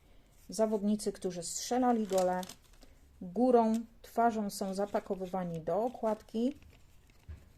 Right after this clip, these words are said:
do przodu saszetki, żeby nam się nic nie pomyliło. I świetnie. Natomiast niestety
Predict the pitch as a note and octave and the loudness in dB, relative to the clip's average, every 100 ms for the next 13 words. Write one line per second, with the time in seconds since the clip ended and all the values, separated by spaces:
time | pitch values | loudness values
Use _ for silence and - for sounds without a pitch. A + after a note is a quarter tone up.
0 | - - - - - - - G3+ G3+ G3+ | -20 -20 -20 -20 -20 -20 -14 -2 0 0
1 | - - A3 F#3+ F3+ - F3+ F3 - - | 0 0 0 0 -4 -6 -6 -8 -10 -10
2 | F3+ A#3 F4 - - - - - - - | -4 -4 -4 -14 -20 -20 -20 -20 -20 -20
3 | - - - - - - - G3+ F#3 F#3 | -20 -20 -20 -20 -20 -20 -16 -10 -6 -6
4 | F3+ F3 - F3+ G3 G3+ - F3+ G3 A3+ | -6 -8 -8 -6 -6 -6 -6 -4 -4 -4
5 | - F3 E3+ D#3+ D3+ - - - B3 F4+ | -6 -6 -8 -10 -14 -12 -8 -4 -4 -6
6 | - - - - - - - - - - | -16 -20 -20 -20 -20 -20 -20 -16 -12 -10
7 | - - - - - - - - - - | -12 -16 -20 -20 -20 -20 -20 -20 -20 -20
8 | - - - - D4 E4 - G3 - D#3 | -20 -20 -20 -12 -10 -8 -2 -4 -4 -8
9 | - - - - - A#3+ B3 B3 A3 G#3 | -8 -10 -20 -20 -4 2 4 6 4 2
10 | G3+ - G#3 A#3+ B3 - C4 C4 F#3 | 0 0 6 6 6 4 4 4 0